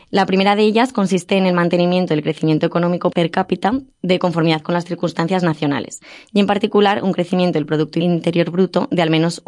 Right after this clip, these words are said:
el siete por ciento anual en los países menos adelantados.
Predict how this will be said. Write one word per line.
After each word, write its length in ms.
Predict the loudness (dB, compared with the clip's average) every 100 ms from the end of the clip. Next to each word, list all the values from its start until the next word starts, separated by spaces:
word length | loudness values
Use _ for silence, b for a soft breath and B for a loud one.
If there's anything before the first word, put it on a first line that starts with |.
| -4
el 100 | -2
siete 240 | -2 -2
por 140 | -2 0
ciento 220 | 0 2
anual 260 | 2 2
en 80 | 2
los 100 | -2
países 320 | -2 -2 -2
menos 240 | 0 -2 0
adelantados. 640 | -2 -2 -4 -6 -8 -16